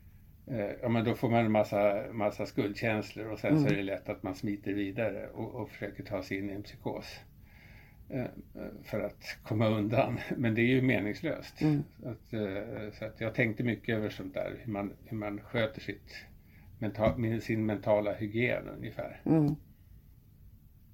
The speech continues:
Speaker 2: Men vad skulle du säga till en person som har svårt att hitta motivationen då? Hur kan den personen göra för att bli mer motiverad?
Speaker 1: Ja,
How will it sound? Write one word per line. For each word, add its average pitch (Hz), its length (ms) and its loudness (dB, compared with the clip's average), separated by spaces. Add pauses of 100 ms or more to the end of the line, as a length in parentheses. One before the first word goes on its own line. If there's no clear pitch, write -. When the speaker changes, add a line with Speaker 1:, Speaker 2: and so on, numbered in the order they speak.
(640)
Speaker 2:
Men 170 580 4
vad 170 200 6
skulle 165 240 4
du 170 120 8
säga 175 340 6
till 160 180 -4
en 139 80 -2
person 143 400 0
som 139 200 0
har 147 100 2
svårt 185 640 0
att 156 60 0
hitta 185 400 4
motivationen 113 1040 0
då? - 160 -6 (1700)
Hur 160 140 4
kan 156 260 4
den 170 220 4
personen 143 460 2
göra 156 400 2
för - 200 -12
att - 180 -14
bli 180 180 0
mer 139 260 0
motiverad? - 800 -4 (1600)
Speaker 1:
Ja, 131 840 6